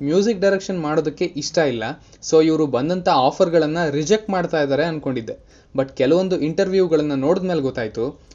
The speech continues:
ಅವರಿಗೆ ಸಿನಿಮಾಗಳ ಮೇಲೆ ತುಂಬಾನೇ ಆಸಕ್ತಿ ಇದೆ ಅಂತ. ಆದ್ರೂ ಅವರನ್ನ ಯಾರು ಅಪ್ರೋಚ್ ಮಾಡ್ತಾ ಇಲ್ವಂತೆ. Literally ಇಂಡಸ್ಟ್ರಿ ಹೇಗ್ ನಡೀತಾ ಇದೆ ಅಂತಾನೆ ಗೊತ್ತಿಲ್ಲ ಗುರು. ಎಷ್ಟೋ ಹಾರ್ಟ್ ಟಚಿಂಗ್ ಸಾಂಗ್‌ಗಳನ್ನ ಕಂಪೋಸ್ ಮಾಡಿದವರಿಗೆ ನಮ್ಮ ಹಳೆಯ ಜನಪದ ಗೀತೆಗಳನ್ನ ಮಾಡರ್ನೈಸ್ ಮಾಡಿ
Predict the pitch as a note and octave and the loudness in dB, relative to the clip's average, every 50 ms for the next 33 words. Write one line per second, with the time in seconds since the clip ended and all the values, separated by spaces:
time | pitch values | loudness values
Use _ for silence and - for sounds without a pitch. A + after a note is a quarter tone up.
0 | - A2+ A#2+ C#3+ F3 F3+ D3 D3 D3 D3+ D3+ - D3 D3+ E3 F#3 G3 F#3 F3+ E3 | -4 0 2 2 2 2 0 0 -2 -2 -2 -4 -4 -4 -4 -4 -2 -2 0 0
1 | D#3 D3+ C#3+ C#3 C#3+ C#3+ C#3+ - - F3 G3 G3+ G3+ G3 F#3+ D#3 C#3+ C#3+ - D#3 | 0 0 -2 -2 -2 -2 -4 -4 -4 -2 0 0 0 0 0 -2 -2 -2 -4 -6
2 | C#3 - - C3+ A#2+ A#2 B2+ C3+ B2 A2+ - - - - _ _ _ - - - | -8 -6 -6 -4 -2 -2 -2 -2 -4 -6 -10 -12 -16 -18 _ _ _ -20 -10 -2
3 | - C3+ E3+ G#3 G#3+ A#3 A3 G#3 G3+ F#3+ F#3 F#3 G#3 G#3 D#3+ C#3 C3+ D3+ F3+ G3 | 2 4 4 4 4 4 4 4 4 2 0 0 -2 -2 0 2 2 2 2 2
4 | F#3 C3+ C#3 - - F#3+ G#3 G#3+ G#3 - E3+ D#3 D3+ D3+ - D3 C3+ A#2+ A#2+ A#2 | 2 2 0 0 2 2 2 2 2 0 -4 -4 -2 -2 0 0 0 0 0 -4
5 | A#2 A2+ - - - _ _ _ - - - C#3 C3+ C3+ D3+ F3 E3+ D3 B2 C3+ | -6 -8 -12 -16 -18 _ _ _ -12 -4 -2 -2 0 0 2 2 2 2 0 -2
6 | C#3+ - - _ - _ - D3 E3+ G3 G3+ A3+ A3 - A3+ A3+ G3 E3 F3 F3+ | -4 -10 -16 _ -12 _ -2 0 0 2 2 0 0 0 -2 -2 0 2 2 2
7 | G#3 G#3+ F#3 G3 F#3 F3+ F3+ F3+ F#3+ F#3 F3+ F3 F3+ E3+ E3 D#3+ F3 F3+ F#3+ E3 | 2 2 2 0 -2 -2 0 2 2 2 4 4 2 0 0 -2 -2 -2 -2 0
8 | C#3 C#3 C3+ D3 D3 C#3 C3 A2+ A#2 A2 - - _ _ _ _ _ _ _ - | -2 0 0 0 0 0 -2 -2 -6 -8 -10 -12 _ _ _ _ _ _ _ -4
9 | C3 B2+ D3+ - - - A#3 A#3 G#3+ D3+ E3 D#3+ F3 G3 F#3+ - G3 F#3+ - G3+ | -2 -2 -2 -2 0 2 4 4 4 2 0 0 0 0 0 -2 -4 -4 -4 -4
10 | G3 F3+ - - D#3+ D3+ D#3+ D#3+ D#3 D3+ D3+ D#3 D#3+ D#3 - C#3+ C#3 C3+ C#3 F3 | -6 -4 -4 -2 -2 -2 -2 0 0 0 0 -2 -4 -4 -4 -4 -4 0 2 2
11 | E3 D3 C#3+ C3 B2 C3 B2+ C3 B2+ A#2+ A#2 G#2+ A2+ A#2 C#3 - _ _ _ - | 2 2 0 -2 -2 -2 -2 -2 -4 -4 -4 -6 -8 -8 -10 -12 _ _ _ -20
12 | - - - A#2 A2 A#2 C#3+ E3+ F#3 F3+ D3+ D#3 C#3+ D#3 E3 F3 E3 C3 - B2 | -20 -18 -10 -6 -4 -4 -2 0 -2 -2 0 0 2 2 4 2 2 0 0 -4
13 | C#3+ D3+ - F3 E3+ E3 D3+ D#3 D#3 - D#3 C#3+ D3 C#3+ C#3+ D3 D#3+ D3+ C3+ A#2+ | -2 0 2 2 2 2 0 -2 -2 -2 -2 -2 -2 -2 -4 -4 -6 -6 -6 -4
14 | A#2 B2+ D3 E3 G3 G#3 G#3+ G#3+ G3+ D#3 E3+ D#3 C#3 B2 A2+ A2 C3 D#3 | -2 0 2 2 2 2 2 2 0 0 -2 -4 -4 -4 -4 -6 -8 -8